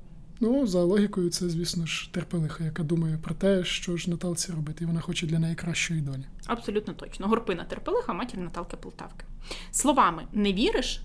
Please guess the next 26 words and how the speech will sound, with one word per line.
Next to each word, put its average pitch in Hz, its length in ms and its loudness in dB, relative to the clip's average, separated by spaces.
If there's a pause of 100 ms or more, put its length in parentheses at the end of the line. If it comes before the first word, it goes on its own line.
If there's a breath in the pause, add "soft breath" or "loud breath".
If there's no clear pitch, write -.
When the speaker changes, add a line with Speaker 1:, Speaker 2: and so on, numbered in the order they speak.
(140)
Speaker 2:
так 277 220 4
знай 208 360 0
же, 196 180 -2 (180 loud breath)
що - 180 -2
я 240 360 4 (100)
тебе 214 480 2
давно 196 340 2
уже, 190 360 -2 (280)
те 190 140 2
є 185 120 0
то 214 160 0
як 202 300 0
його, 175 180 -6
полюбив, 208 520 4 (380 loud breath)
як 196 180 4
тільки 254 320 -2
ви 208 120 6
перейшли 180 400 -2
жити 175 300 0
в 170 60 -2
наше 196 320 0
є 208 220 0
село. 190 400 -4 (680 loud breath)
Е, 190 220 -2
освічується 190 720 -4
хто? - 360 -2